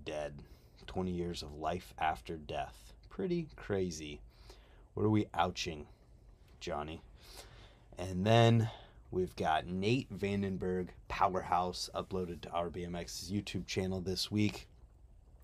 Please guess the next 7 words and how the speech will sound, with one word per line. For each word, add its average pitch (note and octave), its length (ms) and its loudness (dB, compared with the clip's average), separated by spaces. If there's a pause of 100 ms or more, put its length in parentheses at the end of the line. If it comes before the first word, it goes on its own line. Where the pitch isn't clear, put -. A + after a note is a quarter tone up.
(600)
Nate F#2+ 240 0
Vandenberg F2+ 580 -2 (300)
being A#2+ 220 6
a G2+ 60 2
powerhouse, F2 640 4
riding E2+ 500 4 (380)
in F#2 400 0